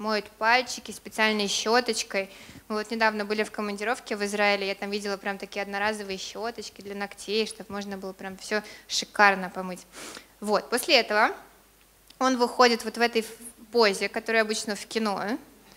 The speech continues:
говорит: «Перчатки, халат», на него надевают медсестра или помощник халат, перчатки, и после этого врач готов к операции.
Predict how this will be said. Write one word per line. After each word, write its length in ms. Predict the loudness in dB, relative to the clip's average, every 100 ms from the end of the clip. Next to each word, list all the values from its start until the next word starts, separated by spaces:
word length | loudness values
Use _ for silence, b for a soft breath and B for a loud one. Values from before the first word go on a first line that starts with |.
| b b b b -8
говорит: 420 | 2 4 2 -4
«Перчатки, 800 | -10 0 4 4 4 -2 -2 -4 -10 -20
халат», 640 | -10 2 4 6 4 4 -2 -20 _
на 60 | -6
него 280 | -4 -2
надевают 540 | -4 -6 2 4 4 2 -10 _ _ -18
медсестра 680 | -14 -12 -8 4 4 4 -2
или 140 | -10
помощник 560 | -8 -4 -4 -6 -10 -16
халат, 440 | -2 0 4 2 0 -14 _ _
перчатки, 640 | -16 -4 2 2 0 -4 -4 B B B B B
и 100 | -4
после 320 | -2 0 4
этого 280 | 4 4 0
врач 420 | 2 2 2 -2 -10
готов 340 | -8 0 0 -2 -10
к 60 | -10
операции. 560 | 0 2 2 -2 -14